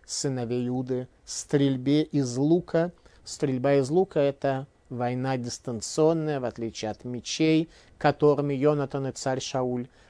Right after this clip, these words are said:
побеждали своих врагов. То есть теперь начинается уже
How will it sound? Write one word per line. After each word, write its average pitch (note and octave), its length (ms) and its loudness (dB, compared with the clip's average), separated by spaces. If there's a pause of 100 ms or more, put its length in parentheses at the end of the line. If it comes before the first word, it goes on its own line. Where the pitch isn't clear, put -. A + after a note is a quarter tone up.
побеждали B2+ 600 0
своих A#2 460 -6
врагов. A2 460 -6 (520)
То D3 140 4
есть D#3+ 240 2
теперь D3+ 340 -2
начинается A2+ 800 -8
уже G#2 460 -6